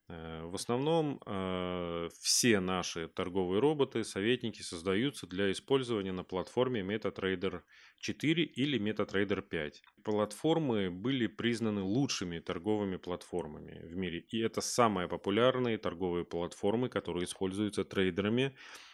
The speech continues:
в торговле. Э, и это выбор большинства ведущих брокеров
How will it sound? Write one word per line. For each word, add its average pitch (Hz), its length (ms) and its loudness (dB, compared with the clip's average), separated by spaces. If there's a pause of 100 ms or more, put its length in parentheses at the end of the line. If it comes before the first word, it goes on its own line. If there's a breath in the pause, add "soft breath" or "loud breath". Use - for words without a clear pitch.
(120 loud breath)
в - 80 -14
торговле. 101 680 4 (440 loud breath)
Э, 85 460 -6 (140)
и 113 140 0
это 123 500 4
выбор 107 460 2
большинства 98 1040 0 (260 loud breath)
ведущих 92 540 -2
брокеров 92 760 -2